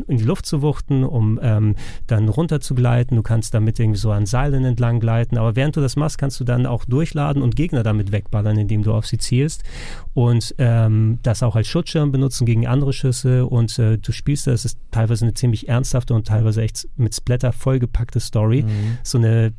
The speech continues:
Speaker 1: endzeitartige Welt, wo ein Kult, äh, Babys entführt. Und, äh, zu Beginn des Spieles, ähm, bist du so der, der Hauptcharakter, der zu sich nach Hause zurückgeht. Und da findet er, dass seine Frau abgeschlachtet wurde
Speaker 2: Mhm.
Speaker 1: und sein Baby entführt wurde. Und du gehst so auf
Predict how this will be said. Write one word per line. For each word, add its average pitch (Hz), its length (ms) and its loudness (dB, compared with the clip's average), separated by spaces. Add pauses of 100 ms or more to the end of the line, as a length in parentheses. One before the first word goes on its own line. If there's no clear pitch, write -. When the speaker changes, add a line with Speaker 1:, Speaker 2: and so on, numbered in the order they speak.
Speaker 1:
endzeitartige 127 840 0
Welt, 123 260 2
wo 117 60 2
ein 113 220 2
Kult, 139 520 0
äh, 113 260 4
Babys 127 540 0
entführt. 123 680 0
Und, 110 320 0
äh, 117 80 2
zu - 140 -2
Beginn 117 260 2
des 113 100 0
Spieles, 117 460 0 (440)
ähm, 110 460 2 (100)
bist 117 240 -2
du 117 60 2
so 110 160 2
der, 110 160 2
der 110 140 2
Hauptcharakter, 123 540 0
der 110 140 0
zu - 120 -2
sich 107 160 0
nach 101 140 0
Hause 139 280 0
zurückgeht. 123 480 0
Und 113 100 2
da 110 100 2
findet 120 240 0
er, 120 80 2
dass 107 120 0
seine 110 160 2
Frau 127 280 0
abgeschlachtet 123 680 0
wurde 113 260 2
Speaker 2:
Mhm. 120 140 -2
Speaker 1:
und 113 160 2
sein 110 200 2
Baby 131 320 0
entführt 120 380 0
wurde. 117 240 2
Und 110 80 4
du 107 60 2
gehst 110 180 0
so 123 80 0
auf 113 180 0